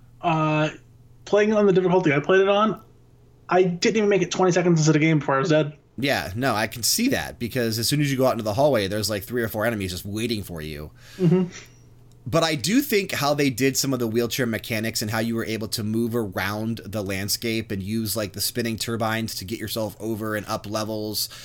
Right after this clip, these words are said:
Speaker 2: I thought was really well done. I thought it was very clever and unique how, how Machine Games decided to do that with, with, with a wheelchair. So,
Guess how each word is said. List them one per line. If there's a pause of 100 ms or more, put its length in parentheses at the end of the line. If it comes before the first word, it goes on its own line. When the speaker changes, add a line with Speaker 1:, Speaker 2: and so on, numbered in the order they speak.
(180)
Speaker 2:
I
thought
was
really
well
done. (400)
I
thought
it
was
very
clever
and
unique
how,
how
Machine
Games
decided
to
do
that
with,
with,
with
a
wheelchair.
So,